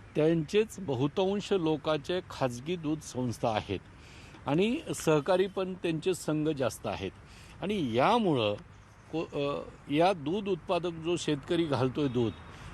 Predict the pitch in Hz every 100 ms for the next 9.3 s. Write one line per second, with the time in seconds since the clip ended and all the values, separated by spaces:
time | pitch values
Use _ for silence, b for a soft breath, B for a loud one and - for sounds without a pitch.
0 | - - 165 185 202 160 139 175 190 165
1 | 160 185 180 170 170 170 170 170 160 117
2 | 170 180 170 175 165 165 165 160 165 151
3 | - 175 170 170 165 165 165 165 143 147
4 | 170 160 151 147 160 - 139 135 - 180
5 | 170 143 143 151 127 139 160 - 143 131
6 | - 120 131 - 127 117 127 143 180 -
7 | B B - 175 175 127 - 151 - 120
8 | 110 92 - B B B - 156 180 -
9 | 147 180